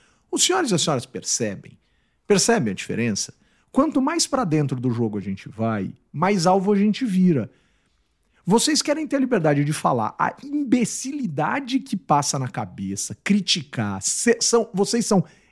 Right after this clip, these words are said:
extremamente violentos, na maioria das vezes,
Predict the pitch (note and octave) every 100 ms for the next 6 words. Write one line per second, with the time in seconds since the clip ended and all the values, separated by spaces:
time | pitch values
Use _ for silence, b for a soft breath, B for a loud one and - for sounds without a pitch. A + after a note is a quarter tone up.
0 | _ A#3+ B3+ - - - A#3 C4+ C#4 F#3+
1 | D#3 E3+ - A#2+ C3 D3+ A#2 A2 G2+ -
2 | G#2+ C3+ F#3 F3+ F#3+ A#3+ A#3 B3+ G3 F#3
3 | C#4+ D#4+ G3 D#3 A#2+ A2 B2 G#2 F2+ F2